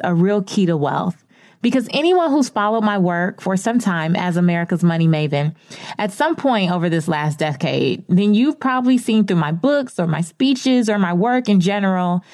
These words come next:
that I've always gone well beyond the normal budgeting and coupon cutting conversation, right? So if you look at my best-selling book, Real Money Answers for Every Woman,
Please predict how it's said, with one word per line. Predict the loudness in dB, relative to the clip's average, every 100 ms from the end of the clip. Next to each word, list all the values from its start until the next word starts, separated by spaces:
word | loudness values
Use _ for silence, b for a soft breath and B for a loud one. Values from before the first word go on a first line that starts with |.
| B -4
that | -2
I've | 0
always | 0 2 4 4
gone | 2 2 2 2
well | 2 2
beyond | 0 2 2 0 2 4 2 0 -2
the | 0 2 0 2
normal | 2 4 2 0
budgeting | 0 0 0 0 0
and | -2
coupon | -2 -2 -2 -4
cutting | -4 -2 -2 -4 -6 -8 -8
conversation, | -6 -4 -4 -2 -2 -2 -4
right? | -4 -4 -8 b b b b b _ _ -8
So | -2
if | 0
you | 2
look | 4 2
at | 2
my | 0 0 0
best-selling | 0 0 0 0 2 2
book, | 2 0
Real | 0
Money | 0 0 0
Answers | 0 -2 0 -2
for | -2
Every | -2 0 2
Woman, | 4 2 2